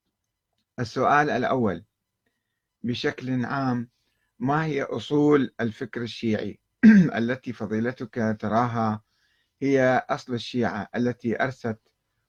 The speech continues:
قواعدها وأعمدتها عليها تاريخيًا؟ الجواب:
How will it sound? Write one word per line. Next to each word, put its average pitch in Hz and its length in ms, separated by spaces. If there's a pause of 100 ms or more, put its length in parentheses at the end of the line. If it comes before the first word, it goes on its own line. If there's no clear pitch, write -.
قواعدها 135 640
وأعمدتها 117 920
عليها 113 520
تاريخيًا؟ 101 720 (2000)
الجواب: 135 480